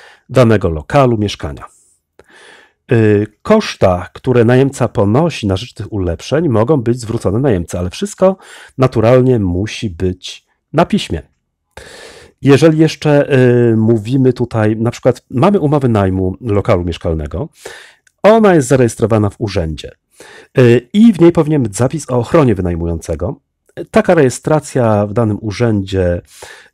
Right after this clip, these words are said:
y, jest bezpłatna, y, nie ma w związku z tym obowiązku podatkowego i następuje oczywiście, y, na wniosek, y, wynajmującego.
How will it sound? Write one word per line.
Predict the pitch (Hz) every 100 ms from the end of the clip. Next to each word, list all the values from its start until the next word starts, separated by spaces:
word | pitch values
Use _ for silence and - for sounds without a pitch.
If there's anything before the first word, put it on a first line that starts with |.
| 120
y, | 110 104
jest | 117 110
bezpłatna, | 104 - 95 87 - 92 104 170 202 160 156 151 143 147 143
y, |
nie | 156
ma | 135
w |
związku | 117 127 -
z | 113
tym | - 110
obowiązku | 117 107 110 110 - - 98 95 - - _
podatkowego | - 117 98 - 92 90 82 151 240 _ _ _ _ _ _
i | 135 190 247 -
następuje | 165 151 - 151 120 107 113 143
oczywiście, | 143 - 123 101 - - 117 120 127
y, | 120 120 120 120 127
na | 143 160
wniosek, | 104 98 95 131 156 - -
y, | 135 131 147 - - -
wynajmującego. | 139 175 175 170 - 90 -